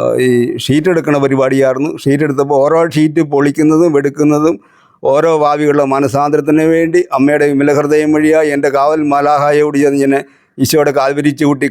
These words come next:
കാഴ്ചവെച്ച് പാപികളുടെ മനസാന്തരത്തിനായിട്ട് സമർപ്പിച്ച് ജീവിച്ചു പഠിച്ചു. അപ്പോൾ,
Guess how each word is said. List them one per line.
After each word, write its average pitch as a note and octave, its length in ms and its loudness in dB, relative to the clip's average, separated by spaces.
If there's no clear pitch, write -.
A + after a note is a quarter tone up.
കാഴ്ചവെച്ച് C3+ 600 -2
പാപികളുടെ C#3 480 0
മനസാന്തരത്തിനായിട്ട് C3+ 1000 -2
സമർപ്പിച്ച് B2+ 580 -2
ജീവിച്ചു C3+ 520 -2
പഠിച്ചു. A#2 420 -6
അപ്പോൾ, B2+ 400 -2